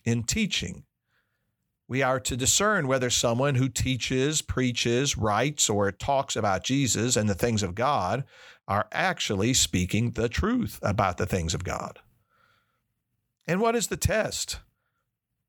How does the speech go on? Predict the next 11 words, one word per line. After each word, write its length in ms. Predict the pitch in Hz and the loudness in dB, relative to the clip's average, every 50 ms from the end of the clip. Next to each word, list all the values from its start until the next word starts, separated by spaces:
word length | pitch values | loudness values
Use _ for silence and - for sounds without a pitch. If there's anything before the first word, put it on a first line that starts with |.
| _ - | _ -2
If 200 | 113 117 113 - | 0 0 0 0
the 80 | - 120 | 0 0
Spirit 720 | - - - - 120 113 113 117 120 147 151 - - - | 2 2 2 0 0 2 2 2 2 2 0 -2 -6 -4
confesses 760 | - 156 156 143 - - 127 107 104 - - 156 156 151 131 | -4 -4 -2 -2 -4 -2 0 0 0 0 0 0 0 0 0
Jesus 400 | 110 104 107 110 110 135 156 - | 0 2 2 2 2 2 0 0
Christ 460 | - - - 98 90 107 123 - - | -2 0 0 0 2 2 2 0 0
as 100 | 135 127 | 0 0
the 80 | 143 139 | 2 2
Son 240 | - - 117 107 123 | 2 2 2 0 0
of 100 | 143 139 | -2 0
God. 420 | 147 165 208 233 208 147 107 - | 0 0 0 0 0 -2 -4 -8